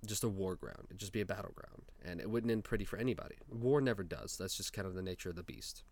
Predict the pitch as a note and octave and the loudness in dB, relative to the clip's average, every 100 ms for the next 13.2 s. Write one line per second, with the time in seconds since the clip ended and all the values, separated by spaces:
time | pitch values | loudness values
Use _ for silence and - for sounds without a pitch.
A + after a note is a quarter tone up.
0 | - - - - - - - - - - | -16 -16 -16 -16 -18 -18 -18 -18 -18 -18
1 | - G#2+ E2+ - - - A#2+ G#2+ F#2 - | 2 2 2 -2 -12 -6 -2 0 0 4
2 | D#3 D3 D3 B2 A#2+ - A2 A2 G#2+ - | 6 8 6 4 0 2 4 4 0 -4
3 | - - - - - E3+ F3+ D3+ - F3 | -18 -18 -18 -18 4 6 8 6 2 2
4 | D3+ - B2+ D#3+ B2 D#3 D#3 C#3 A#2+ A2 | 2 0 4 4 8 8 8 4 4 6
5 | A2+ - A2+ G#2 G#2+ - A2 G#2 G#2 G#2 | 4 4 0 2 2 2 2 2 4 2
6 | G2+ G#2+ B2 - G#2+ G2+ G2 F#2+ G#2+ G2 | 2 2 0 0 2 2 2 0 0 0
7 | - - D2+ G2 F2+ - - - - F#2+ | -4 -6 -4 -4 -6 -8 -8 -8 -8 -10
8 | A2 - A2+ C3+ G2+ F2+ - - - - | -10 0 6 8 6 2 -8 -18 -18 -16
9 | - A#2+ F#3+ - D#3 - A2+ G#2 - F2 | -2 10 10 10 4 4 2 2 2 2
10 | F2 G#2+ G#2+ - A2 G#2+ G#2+ F#2 F#2 - | 2 2 2 2 0 0 -2 -2 0 4
11 | C3+ C#3 B2 - A#2 G#2+ G#2 G2 G2+ F#2+ | 4 4 4 4 4 4 4 2 0 2
12 | G#2+ A#2+ A2+ G#2+ G#2+ G2+ G2+ F#2+ F#2+ F#2+ | 4 4 4 2 2 0 0 0 -2 -4
13 | F#2 F#2 | -4 -6